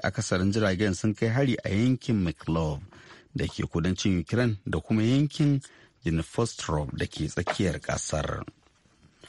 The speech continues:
Yau Talata ƙasar Turkiyya ta ce ta tsara akalla mutane sittin da bakwai da ake zargi da alaƙa da haramtacciyar ƙungiyar nan ta Kurdawa.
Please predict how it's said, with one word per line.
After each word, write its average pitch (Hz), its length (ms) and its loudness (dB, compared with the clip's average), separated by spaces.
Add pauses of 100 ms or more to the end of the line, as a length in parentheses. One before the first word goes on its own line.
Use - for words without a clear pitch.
(880)
Yau 160 380 4
Talata 156 400 2
ƙasar 175 320 0
Turkiyya 151 340 2
ta 143 200 2
ce 143 340 2
ta 131 240 2
tsara 175 320 2
akalla 139 320 2
mutane 123 380 4
sittin 143 560 0
da 104 100 4
bakwai 76 380 0
da - 100 -4
ake 98 260 0
zargi 85 340 0
da 98 120 0
alaƙa 92 460 0
da 73 80 -2
haramtacciyar 104 640 -2
ƙungiyar 113 440 2
nan 120 260 2
ta - 120 -2
Kurdawa. 71 880 -2